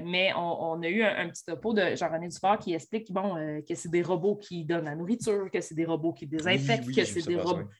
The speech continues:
Speaker 1: Il y a comme un bar à l'hôtel où c'est un robot qui fait ton mojito. Euh, donc, c'est, c'est assez <laughs> impressionnant. Et, euh, on, on l'a vu dans cette cérémonie-là. Pour... c'était le même, euh, directeur artistique que lors des Jeux de, de Beijing en deux mille huit, qui avait été grandiose. Je ne sais pas si tu te souviens la scène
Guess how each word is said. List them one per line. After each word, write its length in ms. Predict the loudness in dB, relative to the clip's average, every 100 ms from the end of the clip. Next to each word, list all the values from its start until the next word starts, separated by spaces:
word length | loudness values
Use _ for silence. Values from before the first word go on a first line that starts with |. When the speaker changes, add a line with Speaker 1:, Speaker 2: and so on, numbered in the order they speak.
| 2
Speaker 1:
Il 60 |
y 0 | 4
a 20 |
comme 140 | 6
un 100 | 4
bar 320 | 6 6 6
à 80 | 4
l'hôtel 380 | 2 2 2 0
où 60 | -2
c'est 180 | -2
un 120 | 0 0
robot 360 | 0 0 -4
qui 240 | -6 -10 -6
fait 140 | -4 0
ton 160 | 0
mojito. 480 | 2 0 0 -2 0 2 2 0 -14 -2
Euh, 360 | 2 2 2 2
donc, 240 | 2 2
c'est, 200 | 2 -2
c'est 140 | 0 0
assez 320 | 2 6 6
<laughs> 20 |
impressionnant. 600 | 6 4 0 0 0 0 0 -10 -20 -20 _ 0
Et, 280 | 4 4 4
euh, 560 | 4 6 4 2 -4 -14 -16 _ -6 -4
on, 240 | 0 6 10
on 20 |
l'a 220 | 10 8
vu 200 | 8 6
dans 160 | 6 4
cette 340 | -2 -6 -6
cérémonie-là. 680 | -4 -4 -4 -2 2 4 2 -2 _ _
Pour... 280 | 2 2 2
c'était 280 | 0 4 8
le 120 | 8
même, 380 | 8 6 4 2 0
euh, 140 | -2
directeur 560 | -2 -2 0 4 4 4
artistique 640 | -2 -10 -10 -4 -4 2
que 160 | 4 6
lors 180 | 6
des 120 | 4 0
Jeux 160 | -2
de, 320 | 0 2 2 0
de 60 |
Beijing 380 | -2 -2 0 0
en 100 | 0
deux 80 | -2
mille 160 | -4 -2
huit, 180 | -4 -4
qui 160 | 0 2
avait 140 | 2
été 180 | 0 -2
grandiose. 380 | -2 -2 -2 -2
Je 40 |
ne 60 | -4
sais 60 |
pas 80 | -4
si 120 | -6 -10
tu 40 |
te 60 | -16
souviens 400 | -16 -4 0 0
la 140 | 0
scène 260 | -2 0